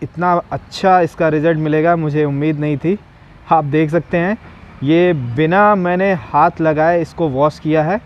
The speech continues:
Direct shampoo apply किया और फिर direct pressure washer से इसको clean किया है। आप इसका result देख सकते हैं,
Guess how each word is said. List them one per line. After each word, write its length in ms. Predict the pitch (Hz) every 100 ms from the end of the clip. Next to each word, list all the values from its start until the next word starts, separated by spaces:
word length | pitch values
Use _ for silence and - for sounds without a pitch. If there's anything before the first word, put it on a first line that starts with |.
| - - - 135
Direct 320 | 139 165 -
shampoo 320 | 160 147 151
apply 340 | 180 165 170 175
किया 260 | 175 196
और 80 | 185
फिर 180 | - 175
direct 680 | 143 143 196 - - - -
pressure 240 | 147 - 156
washer 320 | 156 - 160
से 140 | -
इसको 580 | 254 - - - - 175
clean 320 | 160 156 147
किया 180 | 127 135
है। 180 | 113 120 - - - -
आप 220 | 131 135 -
इसका 280 | - - 165
result 360 | 143 131 170 151
देख 160 | 156
सकते 320 | 151 156 - 165
हैं, 220 | 185